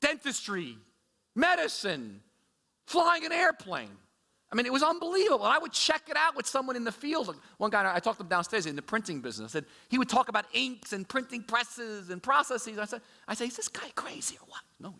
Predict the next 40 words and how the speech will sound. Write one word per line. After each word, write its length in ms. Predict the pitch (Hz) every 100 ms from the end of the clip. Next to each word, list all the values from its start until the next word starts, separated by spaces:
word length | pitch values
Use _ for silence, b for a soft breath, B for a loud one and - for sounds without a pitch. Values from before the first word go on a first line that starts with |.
| -
it's 160 | -
right. 200 | 113 220
He's 160 | 143 120
right. 240 | 202 320
He's 200 | 269 -
right. 160 | - - B B
He 100 | -
was 140 | 190 175
that 180 | 170
smart. 320 | - - 113 85
Now, 60 |
here 100 | 113
you 80 | 185
got 80 | 196
a 60 |
catch. 360 | 180 - - - - b b b b b b _ _ _ _ _ _
We're 160 | 156 202
sheep, 260 | - 247 - - _ _ _ _ _ _ _ _ _ _ _ _ _ -
which 180 | 160 170
means 260 | 185 180 175
it 120 | 180
doesn't 280 | 240 226 160
matter 460 | 190 240 147 110 -
how 160 | - 160
much 200 | 135 -
he 120 | 123
knows 300 | 104 92 95
or 80 | 123
how 120 | 147
smart 360 | - 151 147 -
you 140 | 131
are 80 | 117
academically. 640 | 113 110 107 104 101 92 _ -
You're 120 | 151
dumb, 220 | 180 147 - _ _ _ _ _ _ _ _ _
okay? 180 | 123 139 131 _ _ _ _
Dumb. 200 | 135 202 - _ _ _ _ -
In 60 |
other 100 | 196
words, 160 | 208 185